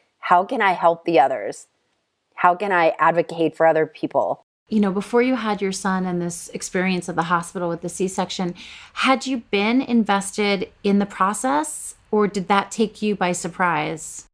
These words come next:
Speaker 1: Which process?
Speaker 2: The process of, like, deciding, had you really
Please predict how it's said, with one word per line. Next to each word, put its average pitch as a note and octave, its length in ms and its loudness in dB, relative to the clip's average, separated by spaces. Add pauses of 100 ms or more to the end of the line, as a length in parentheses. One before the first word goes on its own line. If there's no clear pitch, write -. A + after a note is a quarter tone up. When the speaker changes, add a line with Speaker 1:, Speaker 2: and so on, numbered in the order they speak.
(140)
Speaker 1:
Which A#3 320 4
process? C#3+ 680 2 (100)
Speaker 2:
The B3+ 100 2
process A#3 580 0
of, G3 380 0
like, F#3 240 -2
deciding, G3 580 0 (320)
had A3+ 220 2
you B3 120 2
really B3 600 2